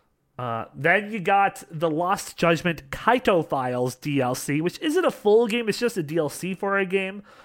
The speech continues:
But oh my god, is it good! Yakuza, like, they, R G G Studios did it again. They made, and instead of making a full-ass game, they just made a little small game with, like, four chapters in it, and they're like, "Yeah,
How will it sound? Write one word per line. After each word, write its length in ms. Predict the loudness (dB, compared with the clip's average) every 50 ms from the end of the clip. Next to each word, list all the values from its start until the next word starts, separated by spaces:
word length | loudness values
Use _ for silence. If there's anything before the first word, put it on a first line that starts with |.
| -20 _ _ _ _ _ -2
But 280 | 2 4 4 4 4 4
oh 240 | 4 6 6 6 6
my 220 | 6 4 4 2
god, 400 | 2 2 4 6 6 6 6 4
is 160 | 2 2 0
it 180 | -2 -4 -4 -2
good! 360 | -2 0 0 0 -2 -4 -8 -12 -16 -20 _ _ _ -20 -20 -20 -20 _ _ _ _ _ _ -18
Yakuza, 880 | -10 -6 -4 -4 -2 2 2 4 4 4 4 4 4 4 2 0 -2 0
like, 240 | 0 0 0 0 -2
they, 220 | -2 -2 -2 -6 -6 -2
R 220 | 2 2 2 2
G 220 | 2 0 -2 -4 -4
G 160 | -4 -6 -6
Studios 500 | -6 -6 -6 -6 -4 -4 -4 -4 -6 -8
did 220 | -6 -4 -2 -2
it 100 | 0 0
again. 440 | 0 -2 0 -2 -2 -2 -4 -8 -12 -18 _ _ _ _ _ _ _
They 180 | 0 0 2 2
made, 420 | 0 -2 -2 -2 -4 -4 -8 -10
and 420 | -10 -8 -8 -8 -8 -8 -12 -14 -10
instead 340 | -10 -10 -8 -4 -4 -2 -2
of 60 | -2
making 260 | -4 -6 -6 -8 -10
a 40 | -10
full-ass 460 | -10 -10 -12 -10 -8 -8 -8 -10 -10
game, 240 | -10 -10 -10 -8 -6
they 120 | -8 -6
just 200 | -8 -8 -12 -12
made 180 | -6 -2 0 0
a 40 | 0
little 220 | 0 -2 -4 -4
small 640 | -6 -8 -14 -16 -20 -18 -14 -8 -4 -2 -2 -2 -2
game 180 | -2 -4 -6 -6
with, 100 | -6 -8
like, 160 | -8 -8 -8
four 600 | -14 -20 _ _ -2 0 0 0 0 -2 -4 -6
chapters 680 | -8 -8 -6 -4 -4 -4 -4 -4 -4 -2 0 0 0 0
in 100 | 0 0
it, 140 | -2 -4 -4
and 100 | -4 -2
they're 80 | 0 0
like, 260 | 0 0 0 -2 -2
"Yeah, 320 | -2 0 2 2 0 -2